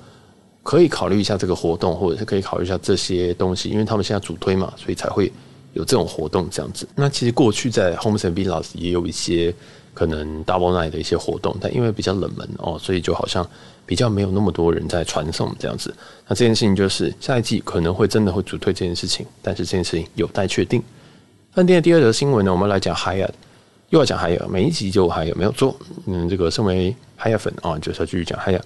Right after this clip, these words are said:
Hyatt 在这一，这，这，这一周的最，这个，最，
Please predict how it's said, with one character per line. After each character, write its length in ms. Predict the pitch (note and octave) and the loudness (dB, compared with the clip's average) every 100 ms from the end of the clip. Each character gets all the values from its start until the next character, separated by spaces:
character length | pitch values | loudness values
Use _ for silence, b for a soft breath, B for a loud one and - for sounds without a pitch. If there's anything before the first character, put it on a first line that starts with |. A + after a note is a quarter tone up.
| B B B - | B B B -2
Hyatt 140 | D#3 | 2
在 180 | D3+ C#3 | 4 4
这 200 | C3+ C#3+ | 2 0
一， 120 | C3+ - | 0 2
这， 180 | C#3+ A#2+ | 2 2
这， 140 | C#3 | -2
这 160 | - C3 | 2 2
一 40 | |
周 180 | A#2+ A#2+ | 4 2
的 60 | G#2 | 4
最， 180 | A#2 | 2
这 100 | G2+ | 4
个， 100 | F#2 - | 2 2
最， 180 | - | -2